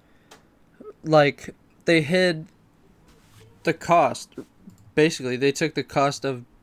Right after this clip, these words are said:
putting it into, in next gen in the Mamba edition. Like, they made the Mamba edition,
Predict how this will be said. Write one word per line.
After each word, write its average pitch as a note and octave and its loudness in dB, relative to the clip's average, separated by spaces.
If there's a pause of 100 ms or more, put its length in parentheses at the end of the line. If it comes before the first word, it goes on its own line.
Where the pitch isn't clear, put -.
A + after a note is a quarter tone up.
(120)
putting C#3+ -4
it C#3 -10
into, C3 -10 (400)
in A#2+ -6
next B2+ -6
gen E3 -6 (140)
in C3 -6 (120)
the C3 -8
Mamba B2+ -6
edition. G#2+ -12
Like, A2+ -12
they B2 -10
made C#3 -4
the - -16
Mamba D3+ -4
edition, A#2+ -10